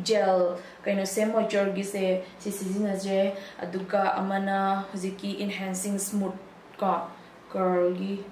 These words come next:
ꯇꯨ, ꯁꯤꯃ ꯁꯤ ꯁꯤꯖꯤꯟꯅꯖꯦ꯫ ꯑꯅꯤꯁꯤ, ꯑꯅꯤꯁꯤ either or ꯁꯤꯖꯤꯟꯅꯕ ꯌꯥꯏꯀꯣ꯫ ꯑꯗꯨꯒ ꯑꯩ once, ꯑ, ꯀꯩꯅꯣꯒ, Curl and Style Milk, ꯁꯤꯒ ꯁꯤꯖꯤꯟꯅꯖꯦꯀꯣ꯫ ꯐꯣꯀꯁ꯫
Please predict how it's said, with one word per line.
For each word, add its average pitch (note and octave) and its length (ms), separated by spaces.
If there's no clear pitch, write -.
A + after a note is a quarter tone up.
ꯇꯨ, F#3 160
ꯁꯤꯃ G3+ 360
ꯁꯤ F#3+ 420
ꯁꯤꯖꯤꯟꯅꯖꯦ꯫ F#3 640
ꯑꯅꯤꯁꯤ, G#3 600
ꯑꯅꯤꯁꯤ F4 680
either B3+ 240
or C#4 120
ꯁꯤꯖꯤꯟꯅꯕ G#3+ 500
ꯌꯥꯏꯀꯣ꯫ E3+ 340
ꯑꯗꯨꯒ G#3 840
ꯑꯩ G#3+ 420
once, G#3+ 360
ꯑ, G#3+ 340
ꯀꯩꯅꯣꯒ, G3 420
Curl A#3+ 340
and A3 200
Style G3+ 400
Milk, F#3+ 340
ꯁꯤꯒ G3 260
ꯁꯤꯖꯤꯟꯅꯖꯦꯀꯣ꯫ F3 800
ꯐꯣꯀꯁ꯫ C#4 1160